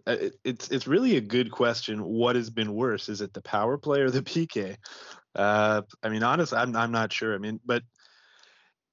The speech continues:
it, it's, it's unfortunate, right? 'Cause, I mean, and we talked about this also on, on the last,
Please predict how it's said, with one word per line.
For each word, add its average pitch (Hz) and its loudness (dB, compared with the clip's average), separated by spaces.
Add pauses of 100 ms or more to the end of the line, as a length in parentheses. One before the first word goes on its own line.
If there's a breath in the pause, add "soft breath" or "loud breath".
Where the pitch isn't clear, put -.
it, 139 0
it's, 147 -2
it's 147 -4
unfortunate, 170 0
right? 135 0
'Cause, - -8
I 135 -2
mean, 127 -2
and 123 -2
we 123 -2
talked 139 0
about 139 0
this 139 -6
also 139 0
on, 110 0
on 107 -2
the 107 -2
last, 107 -2